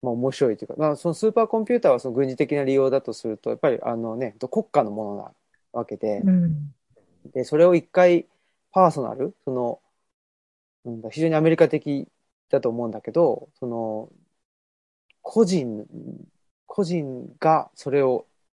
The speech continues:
Speaker 1: そのね、あの、コンピューターを持って、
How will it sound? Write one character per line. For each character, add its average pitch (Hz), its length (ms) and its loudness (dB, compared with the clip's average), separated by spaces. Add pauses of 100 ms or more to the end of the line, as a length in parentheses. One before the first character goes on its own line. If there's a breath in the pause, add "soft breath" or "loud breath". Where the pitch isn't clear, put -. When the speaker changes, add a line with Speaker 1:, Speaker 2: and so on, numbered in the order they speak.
(1040)
Speaker 1:
そ - 180 -8
の 113 400 -4
ね、 139 240 -6 (220)
あ 120 140 -6
の、 110 180 -8
コ 127 140 -6
ン 117 40 -10
ピ 139 120 0
ュ - 20 -6
ー - 20 -8
タ 117 80 -4
ー - 40 -2
を - 20 -8
持 151 160 0
っ - 100 -6 (140)
て、 113 240 2